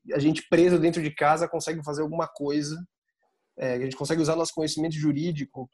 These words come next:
que às vezes fica mais focado num dia ou numa operação e que a gente acaba, né, ficando bitolado ali, fazendo um contrato, fazendo no, naquele universo nosso dentro do M and A, por exemplo, dentro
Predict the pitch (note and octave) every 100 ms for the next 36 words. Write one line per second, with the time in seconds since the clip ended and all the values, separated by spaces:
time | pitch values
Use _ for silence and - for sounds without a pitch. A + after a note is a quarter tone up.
0 | - D3+ C#3+ C#3+ C3+ C#3+ E3 D3+ C3+ -
1 | - D3+ C#3+ C3+ D3 D3+ D3+ - D3+ D3
2 | C#3+ D3 C3+ C3 D#3+ D3 C#3 C#3 D3+ C#3+
3 | B2+ - D3+ D#3 C#3 B2+ - C3+ C3+ B2+
4 | C#3 C#3 C#3 C3+ C3+ _ _ _ _ _
5 | _ - - C3+ C#3 C#3 C3+ A#2+ A#2+ -
6 | D3+ D3+ C3+ - D#3 D#3 D#3+ D#3 D3 C#3+
7 | - _ _ _ _ _ _ G#3+ F#3 D4+
8 | F#3+ D#3+ D3+ D3 C#3+ D#3+ D3 D#3+ D3+ C#3+
9 | D#3 D3+ - C#3 C3+ C#3+ C#3+ C#3+ C#3 C#3+
10 | C#3+ C#3+ C#3 - D3 D3 B2+ C#3 D3+ C#3+
11 | C3 C3 C#3 C#3 - B2+ C3+ C3+ C3 C3+
12 | C3 A#2+ C3 C#3+ B2+ A#2+ B2 C#3+ C#3 B2+
13 | B2 B2+